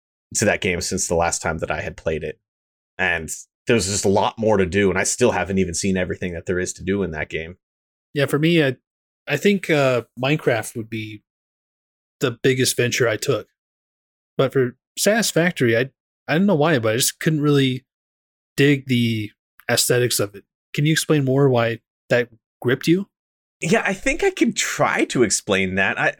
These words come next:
Speaker 1: it's just, it's different than Minecraft. It's not like you're just building stuff for the aesthetic of it. You're building stuff with a function. And it's, if you're into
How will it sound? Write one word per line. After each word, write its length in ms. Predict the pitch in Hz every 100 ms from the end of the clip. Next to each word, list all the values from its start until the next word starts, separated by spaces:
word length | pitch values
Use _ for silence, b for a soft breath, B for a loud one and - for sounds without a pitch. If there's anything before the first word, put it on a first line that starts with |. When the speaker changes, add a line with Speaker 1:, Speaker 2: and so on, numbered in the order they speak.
| 98
Speaker 1:
it's 180 | - 143
just, 240 | 196 - - _ _ _ -
it's 160 | 160 131
different 420 | 151 220 170 190
than 120 | 151
Minecraft. 580 | 131 113 - 82 76 -
It's 220 | 127 -
not 260 | 135 131 -
like 220 | 156 -
you're 100 | 131
just 320 | 107 117 95
building 380 | 101 113 113 113
stuff 440 | 110 - 107 - _ -
for 160 | 120 98
the 160 | 95
aesthetic 480 | 92 - 98 101 104
of 160 | 120 127
it. 200 | 151 - _ _ _
You're 120 | 117
building 340 | 104 147 156 143
stuff 280 | - 135 120
with 140 | 110
a 60 | 85
function. 640 | - 98 87 - - - _ _ _ _ _
And 200 | 104 117
it's, 460 | 110 - - - - _ _ _ _
if 160 | 131 -
you're 140 | 113
into 640 | - 156 190 - 147 98 90